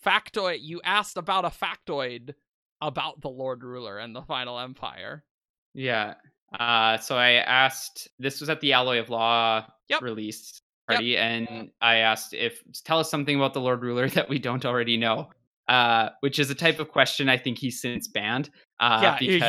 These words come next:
Speaker 2: because
Speaker 1: can't
Speaker 2: it's
Speaker 1: ask
Speaker 2: hard to
Speaker 1: questions
Speaker 2: think
Speaker 1: like
Speaker 2: of
Speaker 1: this.
Speaker 2: things.
Speaker 1: Well, this
Speaker 2: Um,
Speaker 1: is better than, like, "Tell me something about the Cosmere we don't know." Like,
Speaker 2: Yeah,
Speaker 1: at least
Speaker 2: yeah,
Speaker 1: it
Speaker 2: yeah.
Speaker 1: was more specific. But yeah, don't
Speaker 2: Yeah,
Speaker 1: ask
Speaker 2: I
Speaker 1: questions like these anymore.
Speaker 2: And, you know, I, I'm interested in character too, and I know he gets a lot of, like, mechanics and world building questions, so I was kinda
Speaker 1: Right.
Speaker 2: like, "Oh,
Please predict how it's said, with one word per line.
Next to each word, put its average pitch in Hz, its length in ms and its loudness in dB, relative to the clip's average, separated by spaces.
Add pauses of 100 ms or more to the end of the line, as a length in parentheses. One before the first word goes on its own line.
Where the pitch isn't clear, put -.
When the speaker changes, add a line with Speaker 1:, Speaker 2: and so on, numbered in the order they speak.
(180)
Speaker 2:
because 190 140 2
Speaker 1:
can't 190 220 4
Speaker 2:
it's 185 80 4
Speaker 1:
ask 147 120 -2
Speaker 2:
hard 127 100 4
to - 60 4
Speaker 1:
questions 127 200 0
Speaker 2:
think 123 120 -2
Speaker 1:
like 117 100 -6
Speaker 2:
of 117 60 -4
Speaker 1:
this. 120 60 -8
Speaker 2:
things. 123 340 -2 (420)
Speaker 1:
Well, 269 320 10
this 277 80 10
Speaker 2:
Um, 233 80 2
Speaker 1:
is 262 120 0
better 226 300 4
than, 185 220 2
like, 180 300 2
"Tell 202 200 0
me 202 120 -4
something 175 360 -4
about 170 220 -4
the 143 60 -14
Cosmere 131 540 -2
we 123 120 -16
don't - 240 -16
know." - 240 -16
Like, 143 100 2
Speaker 2:
Yeah, 120 120 8
Speaker 1:
at 92 60 4
least 123 140 4
Speaker 2:
yeah, 120 60 6
Speaker 1:
it - 40 6
Speaker 2:
yeah. 113 80 4
Speaker 1:
was 101 120 -6
more 110 140 -12
specific. - 520 -18
But 165 140 -4
yeah, 135 140 -2
don't 165 160 6
Speaker 2:
Yeah, 117 80 8
Speaker 1:
ask - 180 -2
Speaker 2:
I - 60 -2
Speaker 1:
questions - 260 -6
like - 100 -20
these - 260 -20
anymore. - 280 -20 (320)
Speaker 2:
And, 147 180 10
you 165 80 8
know, 156 100 8
I, 156 220 8
I'm 165 160 8
interested 156 400 0
in 127 100 2
character 120 440 -2
too, 120 180 -2
and 117 140 0
I 117 40 2
know 113 180 -2
he 113 120 -8
gets 117 220 -4
a 117 40 -4
lot 135 320 -2
of, 110 120 -6
like, 110 220 -4
mechanics 110 580 0
and 113 100 -6
world 117 240 -2
building 127 300 -2
questions, 135 600 -2
so 117 120 -2
I 113 80 0
was 120 100 -4
kinda 156 200 0
Speaker 1:
Right. - 100 -10
Speaker 2:
like, - 100 -8
"Oh, 220 380 -2